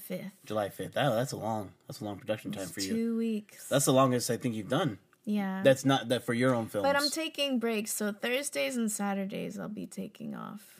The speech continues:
Speaker 2: Okay. And then when will, when do you see you have your first, like, rough cut of the film done?
Speaker 1: Oh, goodness. I would hopefully say the first, like, the week after, 'cause
Speaker 2: Okay.
Speaker 1: I wanna get it done as soon as I can.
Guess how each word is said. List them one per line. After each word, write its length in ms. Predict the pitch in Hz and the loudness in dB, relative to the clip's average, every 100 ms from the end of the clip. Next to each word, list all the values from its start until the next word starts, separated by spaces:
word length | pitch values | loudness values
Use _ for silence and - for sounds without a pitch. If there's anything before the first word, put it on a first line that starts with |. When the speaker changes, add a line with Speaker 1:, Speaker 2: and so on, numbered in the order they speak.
| - | -8
Speaker 2:
Okay. 340 | 107 98 98 - - - - - | -6 -8 -10 -16 -20 -20 -20 -2
And 300 | 131 127 127 | 2 4 6
then 560 | 127 127 127 123 120 - | 6 6 6 4 0 -2
when 680 | 113 110 110 117 123 120 117 | -6 -6 -2 0 2 0 0
will, 320 | 110 110 107 104 - | -2 -2 -2 -6 2
when 200 | 135 165 | 4 6
do 40 | |
you 40 | 165 | 4
see 160 | - | 4
you 140 | 139 131 | 4 6
have 140 | 123 | 4
your 100 | 117 | 0
first, 380 | - 117 98 - _ _ _ - | -2 -4 -4 -10 _ _ _ -6
like, 300 | 98 90 - | -6 -6 -8
rough 280 | 104 101 - | -6 -6 -6
cut 200 | - 98 | -6 -6
of 100 | 90 | -6
the 60 | |
film 380 | 90 - 98 95 - | -10 -10 -10 -14 -12
done? 240 | 82 98 - _ _ _ _ _ _ - | -10 -10 -16 _ _ _ _ _ _ -2
Speaker 1:
Oh, 420 | 214 262 269 240 | 2 2 4 2
goodness. 460 | 214 220 208 196 - | 0 0 2 0 -2
I 140 | - 330 | 0 2
would 260 | 494 440 - _ _ _ - | 2 0 -6 _ _ _ -4
hopefully 540 | 233 381 415 480 466 | 0 0 0 0 2
say 240 | 381 320 294 | 0 0 0
the 140 | 226 | 0
first, 460 | 214 226 226 - - - | -2 -2 -2 -4 -10 -4
like, 180 | 226 220 | -2 -2
the 100 | 220 | -2
week 220 | 240 240 | -2 -2
after, 680 | 190 262 - 220 214 240 254 - - | -2 -2 -6 -4 -4 -4 -6 -4 6
'cause 200 | - 226 | 6 6
Speaker 2:
Okay. 260 | 180 247 | 4 6
Speaker 1:
I 40 | 269 | 4
wanna 520 | 254 269 285 269 214 - - | 4 2 2 0 -2 -6 -4
get 160 | 214 | 0
it 140 | 190 190 | 0 -2
done 180 | 185 180 | -4 -4
as 120 | 185 | -6
soon 140 | 180 | -8
as 140 | 73 - | -8 -8
I 80 | |
can. 340 | - - 62 | -12 -12 -14